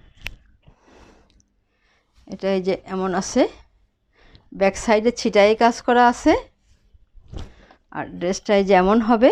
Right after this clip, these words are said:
আর হাতাটা এই যে এমন আছে এইভাবে,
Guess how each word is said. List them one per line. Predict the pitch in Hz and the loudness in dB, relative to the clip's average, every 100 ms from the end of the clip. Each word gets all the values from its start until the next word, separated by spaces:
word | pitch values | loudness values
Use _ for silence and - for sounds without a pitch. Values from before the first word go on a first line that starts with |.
| - _ _ - - _ _ _ _ _ _ _ _ | 2 _ _ -20 -20 _ _ _ _ _ _ _ _
আর | 180 196 | -4 0
হাতাটা | 202 185 185 202 202 | 0 2 2 4 2
এই | |
যে | 202 | 4
এমন | 196 202 214 | 4 4 2
আছে | 220 233 | 2 2
এইভাবে, | 196 214 214 | 2 2 2